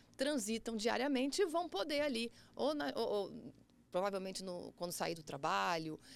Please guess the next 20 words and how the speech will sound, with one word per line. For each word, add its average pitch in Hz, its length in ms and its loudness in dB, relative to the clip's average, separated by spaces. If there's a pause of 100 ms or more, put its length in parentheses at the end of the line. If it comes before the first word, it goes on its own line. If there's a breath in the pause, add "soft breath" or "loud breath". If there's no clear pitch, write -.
(120)
é, 185 280 2
passar, 214 520 -2
poder 220 360 2
des-, 202 280 -6
desfrutar 220 760 -2
desse, 226 640 -2 (560 loud breath)
desse 208 260 2
espaço. - 500 -4 (360 loud breath)
E 285 260 4
vai 294 320 0
ter 285 260 2
um 269 160 4
anfiteatro 233 1000 0
nessa 202 260 -2
área 208 180 0
verde 190 320 -2
externa, 208 480 -2 (100)
tá 208 120 0
pro-, 208 220 -2
tá, 208 220 -2